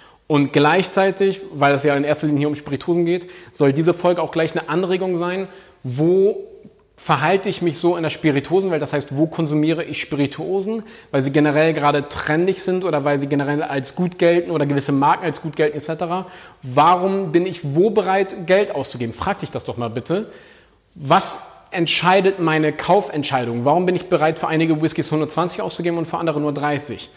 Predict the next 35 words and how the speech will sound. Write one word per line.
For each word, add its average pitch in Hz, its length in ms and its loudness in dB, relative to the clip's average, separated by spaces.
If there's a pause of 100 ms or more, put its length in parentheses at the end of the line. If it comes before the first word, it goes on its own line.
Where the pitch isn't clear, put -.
(260)
Stell 160 260 4
dir 190 120 4
bitte 196 180 0
diese 180 160 -4
Fragen 185 220 -2
und 170 100 -2
beantworte 170 420 0
sie 175 360 -2 (240)
für 165 240 2
dich 165 100 0
selber. 180 420 2 (600)
Aber 151 120 4
gerne 170 320 4
will 175 80 4
ich 170 60 -2
dich 175 120 -4
natürlich 170 320 0
auch 156 100 0
einladen, 165 680 2
das 151 180 0
Ganze 156 380 2
öffentlich 180 300 -2
zu 180 100 -6
teilen. 180 400 0
Gesell 156 240 4
dich 151 140 -4
gerne 160 240 2
zu - 120 -8
unserer 139 520 0 (180)
Wagemut, 147 680 0
äh, 139 280 -2
Taste 175 320 -2
Academy 165 440 2
Facebook-Gruppe 190 600 0
dazu, 214 380 -2